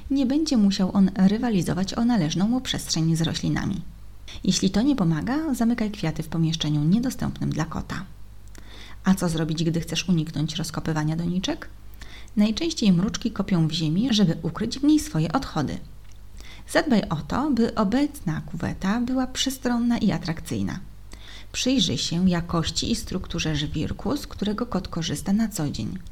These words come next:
Sprawdź, czy nie jest on drażniący dla kocich łapek. Możesz również zastosować specjalne osłony zabezpieczające nadoniczki. Jeśli obawiasz się, że twój kot będzie zjadał kwiaty, przygotuj dla niego kocią trawkę, na przykład owies,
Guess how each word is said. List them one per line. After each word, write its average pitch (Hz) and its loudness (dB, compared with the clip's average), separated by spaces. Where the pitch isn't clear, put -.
Sprawdź, - -2
czy - 0
nie 185 6
jest 185 0
on 185 6
drażniący 180 4
dla 165 0
kocich 165 -4
łapek. - -2
Możesz 170 4
również 170 4
zastosować 196 0
specjalne 175 0
osłony 202 4
zabezpieczające 160 -4
nadoniczki. - -4
Jeśli 196 4
obawiasz 247 2
się, 135 2
że 147 0
twój 214 -2
kot 180 0
będzie 175 -2
zjadał 151 0
kwiaty, 151 -4
przygotuj 233 2
dla 185 2
niego 156 2
kocią 151 -4
trawkę, - -6
na 220 4
przykład - -4
owies, - -2